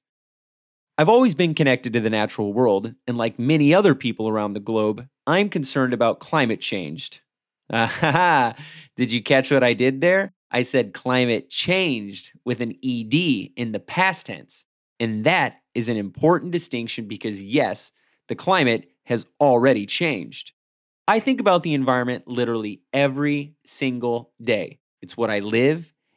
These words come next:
it's what I breathe, and sometimes it's even what I dream about. The green economy and green jobs, they are giant pieces of the puzzle, and they're absolutely vital to moving forward in a cleaner, more equitable,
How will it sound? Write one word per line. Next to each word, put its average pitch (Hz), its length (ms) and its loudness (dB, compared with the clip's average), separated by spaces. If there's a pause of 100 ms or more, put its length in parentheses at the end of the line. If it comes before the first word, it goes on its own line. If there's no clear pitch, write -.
(120)
it's 107 160 -12
what 127 200 2
I 208 100 4
breathe, 123 540 2 (220)
and 117 160 -6
sometimes 120 840 -2 (160)
it's 131 160 -4
even 127 220 2
what 107 120 -2
I 95 80 -2
dream 131 320 0
about. 92 380 -4 (500)
The 135 60 -4
green 156 260 2
economy 135 640 -4 (160)
and 110 160 -8
green 117 340 -2
jobs, 127 540 -6 (360)
they 143 120 2
are 117 100 2
giant 135 720 -2
pieces 156 440 -2
of 113 80 -4
the 113 80 -4
puzzle, 98 480 -4 (100)
and 120 160 -6
they're 110 220 -4 (160)
absolutely 170 800 0
vital 120 420 0
to - 180 -6
moving 147 500 4
forward 113 360 -2
in 101 80 -8
a 98 60 -14
cleaner, 151 580 -6 (300)
more 170 340 2
equitable, 113 640 -2